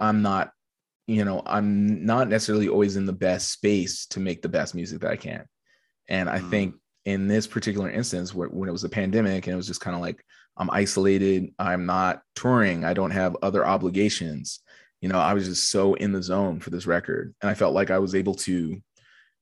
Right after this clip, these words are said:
Speaker 1: translate the ideas and parse everything that I was absorbing in a way that maybe I didn't have the ability to when I was younger. You know, I feel like it's really a refined version of, like, my older records. And
Speaker 2: Mm.
Speaker 1: I feel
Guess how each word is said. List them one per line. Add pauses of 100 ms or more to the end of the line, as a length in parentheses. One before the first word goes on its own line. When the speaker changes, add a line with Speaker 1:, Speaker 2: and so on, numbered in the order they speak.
Speaker 1:
translate
the
ideas
and
parse
everything
that
I
was
absorbing (800)
in
a
way
that
maybe
I
didn't
have
the
ability
to
when
I
was
younger. (500)
You
know,
I
feel
like
it's
really
a
refined
version
of,
like,
my
older
records. (540)
And
Speaker 2:
Mm.
Speaker 1:
I
feel